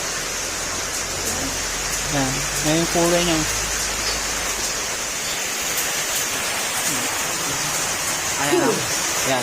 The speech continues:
Tubig na yung laman. Number one po yan, mga sir. Dito sa gagawin natin sa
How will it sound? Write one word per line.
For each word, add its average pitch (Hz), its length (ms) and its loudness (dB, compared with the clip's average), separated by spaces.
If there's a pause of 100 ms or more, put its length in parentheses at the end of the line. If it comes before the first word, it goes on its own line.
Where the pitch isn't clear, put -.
(120)
Tubig 175 300 4
na 220 180 4
yung 196 160 4
laman. 220 240 4 (480)
Number 233 320 6
one 254 220 6
po 240 100 6
yan, 233 160 6
mga 220 160 6
sir. 208 220 4 (100)
Dito 262 160 4
sa 262 320 6
gagawin 226 320 6
natin 226 160 4
sa 233 80 4